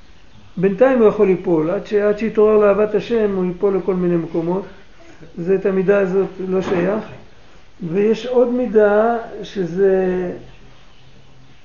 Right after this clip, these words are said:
אה, סוג של אהבת החופש, מה שנקרא, ש-, שבעברית פשוטה זה פשוט אפיקורסות, זה כפירה. וכשבאים מחשבות של כפירה, היות שהשורש שלהם הוא באמת בחלל הפנוי, זה קשור עם השיעור הקודם שדיברנו,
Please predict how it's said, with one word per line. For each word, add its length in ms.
אה, 120
סוג 320
של 240
אהבת 360
החופש, 640
מה 140
שנקרא, 560
ש-, 120
שבעברית 520
פשוטה 360
זה 120
פשוט 320
אפיקורסות, 580
זה 120
כפירה. 340
וכשבאים 460
מחשבות 420
של 100
כפירה, 680
היות 160
שהשורש 520
שלהם 380
הוא 120
באמת 360
בחלל 380
הפנוי, 420
זה 100
קשור 320
עם 100
השיעור 280
הקודם 320
שדיברנו, 640